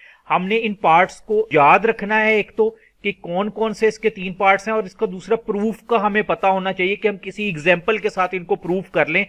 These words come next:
कि हम किस तरह से इनको प्रूफ कर सकते हैं। तो आइए अब एग्जांपल्स के साथ देखते हैं। तो जो हमारा ये वाला लेक्चर है,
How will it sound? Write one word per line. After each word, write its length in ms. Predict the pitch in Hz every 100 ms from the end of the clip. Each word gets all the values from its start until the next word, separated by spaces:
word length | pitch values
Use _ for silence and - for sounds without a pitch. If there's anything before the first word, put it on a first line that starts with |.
| - _
कि 60 | 190
हम 80 | 202
किस 240 | 208 -
तरह 160 | 208 202
से 120 | 208
इनको 200 | 180 208
प्रूफ 280 | 190 170 -
कर 140 | 160
सकते 340 | - 131 - 113
हैं। 140 | 101 _ _ -
तो 80 | 190
आइए 180 | 202
अब 120 | 233 220
एग्जांपल्स 520 | 160 175 180 233 220
के 100 | 233
साथ 160 | 233
देखते 360 | 180 156 - 208
हैं। 100 | 214
तो 140 | 233
जो 120 | 208 214
हमारा 280 | 208 220
ये 220 | 214 175 220
वाला 200 | 233 226
लेक्चर 420 | 170 - 185 185
है, 180 | 208